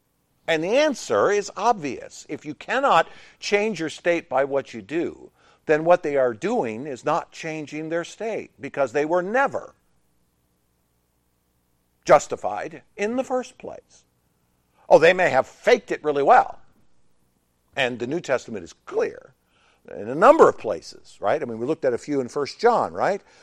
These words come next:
Where it's very possible for a person to pretend to be a Christian, but in his soul, he's not really one at all. He's not really trusting in Christ. He's not been justified.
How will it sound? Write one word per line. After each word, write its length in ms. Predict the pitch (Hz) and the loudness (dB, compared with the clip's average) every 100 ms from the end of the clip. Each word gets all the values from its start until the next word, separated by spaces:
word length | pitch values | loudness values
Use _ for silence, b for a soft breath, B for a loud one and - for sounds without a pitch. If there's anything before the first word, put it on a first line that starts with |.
| b | b
Where 160 | 131 123 | 0 0
it's 120 | - | 4
very 280 | 139 240 247 | 6 6 4
possible 600 | 180 226 214 107 107 117 | 4 4 4 -4 -2 -2
for 200 | 135 123 | -4 -4
a 40 | |
person 380 | - 120 - 120 | -4 -6 -6 -12
to 80 | - | -12
pretend 720 | 143 - - 269 240 156 120 B B B | -14 -6 2 4 4 2 -4 B B B
to 80 | 135 | -4
be 120 | 135 | -4
a 40 | |
Christian, 640 | - 262 - - - - 226 _ _ _ _ _ _ _ _ _ _ _ _ _ - | -2 -4 -6 -16 -20 -20 -20 _ _ _ _ _ _ _ _ _ _ _ _ _ 6
but 140 | 190 | 6
in 120 | 165 139 | 6 -4
his 100 | - | -6
soul, 840 | - 233 226 147 95 113 156 - - | 0 8 10 10 6 2 -2 -8 -18
he's 240 | 135 120 120 | -16 -12 -6
not 220 | 127 - | -6 -6
really 240 | 101 92 90 | -8 -8 -10
one 260 | 85 80 | -12 -14
at 80 | 90 | -12
all. 240 | - 95 95 | -10 -10 -14
He's 100 | 113 | -20
not 120 | - | -18
really 160 | 101 | -18
trusting 440 | - 92 85 - - | -12 -12 -12 -20 -20
in 100 | - | -20
Christ. 340 | - - - | -18 -18 -20
He's 140 | 92 87 | -20 -20
not 160 | - | -20
been 120 | 95 | -20
justified. 540 | 90 165 - _ - | -16 -18 -18 _ -20